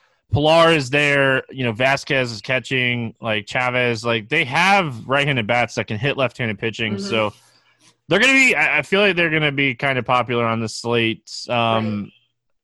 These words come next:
Speaker 1: you know, we, we all wanna stack the Red Sox because we know the ceiling that they're capable of. And then you, like, start looking, like, Pilar is three K. Like, some of these guys are just
Speaker 2: Yeah.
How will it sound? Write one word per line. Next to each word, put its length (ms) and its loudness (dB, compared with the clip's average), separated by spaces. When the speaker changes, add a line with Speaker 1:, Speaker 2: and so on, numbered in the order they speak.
Speaker 1:
you 100 -8
know, 100 -4
we, 320 0
we 220 0
all 260 4
wanna 240 2
stack 300 -2
the 80 -4
Red 180 0
Sox 260 0
because 280 -6
we 80 -4
know 260 0
the 400 -4
ceiling 680 -2
that 200 -4
they're 140 -6
capable 520 -2
of. 260 0
And 120 -2
then 160 0
you, 180 0
like, 300 0
start 320 0
looking, 380 0
like, 360 -2
Pilar 460 2
is 180 -2
three 300 -2
K. 420 0
Like, 300 -2
some 180 -2
of 60 0
these 180 -2
guys 380 0
are 80 -8
just 260 -4
Speaker 2:
Yeah. 260 -2